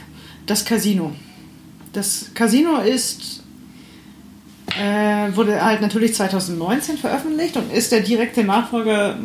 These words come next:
des Monte Carlo. Und wenn man halt davon sprechen kann,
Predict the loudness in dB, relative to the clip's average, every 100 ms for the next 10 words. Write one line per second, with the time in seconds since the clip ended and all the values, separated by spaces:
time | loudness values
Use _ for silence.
0 | -12 -14 -4 -2 -2 -4 -2 -2 -2 -2
1 | 2 2 2 -2 0 0 0 -8 -16 -20
2 | -20 -20 -20 -20 -20 -20 -2 4 4 4
3 | 2 2 -2 -2 -4 -4 -4 -4 -2 -2
4 | -2